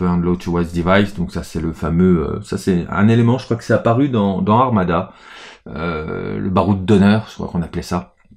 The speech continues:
Vous êtes détruit, mais, euh, mais avant d'être tiré de la table, vous, vous, vous en faites une. Euh, c'est, euh, c'est plutôt, euh, c'est plutôt fun. Euh, Major Reamer,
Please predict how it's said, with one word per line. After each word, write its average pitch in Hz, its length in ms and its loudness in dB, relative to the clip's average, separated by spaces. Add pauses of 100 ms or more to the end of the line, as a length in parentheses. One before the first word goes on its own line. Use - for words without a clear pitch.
(440)
Vous 87 160 0
êtes 85 140 -2
détruit, 92 480 2
mais, 78 180 -4
euh, 71 320 -4
mais 76 180 -4
avant 82 260 0
d'être 80 280 -2
tiré - 220 -2
de 78 40 0
la 78 100 -2
table, 95 300 -2
vous, 78 140 -8
vous, - 240 -8
vous 87 220 0
en 82 80 0
faites - 220 -8
une. 90 180 2 (540)
Euh, 73 200 0
c'est, 90 240 0
euh, 76 200 2
c'est - 180 -4
plutôt, 90 400 2
euh, 76 140 0
c'est 76 180 -6
plutôt - 220 -8
fun. - 180 -6 (720)
Euh, 85 320 4
Major 92 500 6
Reamer, 101 540 6